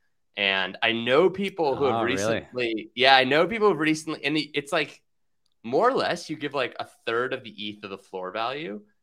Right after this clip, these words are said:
Speaker 1: and you get, like, thirty percent A P R over, like, a couple months or whatever.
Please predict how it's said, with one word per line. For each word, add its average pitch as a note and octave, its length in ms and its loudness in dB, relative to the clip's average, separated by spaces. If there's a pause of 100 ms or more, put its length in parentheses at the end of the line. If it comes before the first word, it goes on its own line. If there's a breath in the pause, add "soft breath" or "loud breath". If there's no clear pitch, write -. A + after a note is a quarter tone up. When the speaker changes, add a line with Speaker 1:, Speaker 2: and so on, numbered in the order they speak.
(120)
Speaker 1:
and A2+ 120 -4
you A#2 80 -4
get, A#2+ 100 0
like, A2 220 -6
thirty A2+ 200 -2
percent G#2+ 380 -8
A G2 80 -8
P - 180 -10
R F#2 320 -2
over, F#2 220 -10
like, F2 180 -12
a - 60 -18
couple - 240 -18
months F#2 320 -14
or B2+ 40 -12
whatever. D#3+ 360 -12